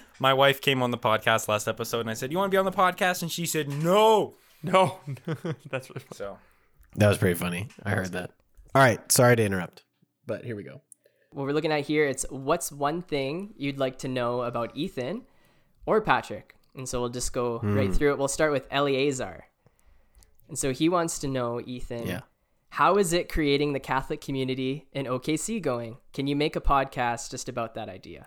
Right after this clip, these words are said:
Speaker 3: Dang. I would love to make a podcast just about that. The, it's going, it's very challenging because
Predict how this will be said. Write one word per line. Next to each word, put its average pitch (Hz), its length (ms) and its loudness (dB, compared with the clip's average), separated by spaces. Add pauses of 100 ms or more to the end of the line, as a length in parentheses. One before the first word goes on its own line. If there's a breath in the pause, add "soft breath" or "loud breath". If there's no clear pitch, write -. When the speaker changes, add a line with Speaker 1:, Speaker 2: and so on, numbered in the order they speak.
(120)
Speaker 3:
Dang. 98 280 0 (420 soft breath)
I 143 100 8
would 151 160 6
love 120 200 4
to - 80 2
make 107 160 4
a 101 40 -2
podcast 98 380 2
just 98 160 0
about 90 260 0
that. 87 320 -2 (200)
The, 98 400 -2 (120)
it's 107 180 0
going, 147 380 2
it's 113 180 -2 (100)
very 123 260 2
challenging 95 520 -2
because 95 560 -4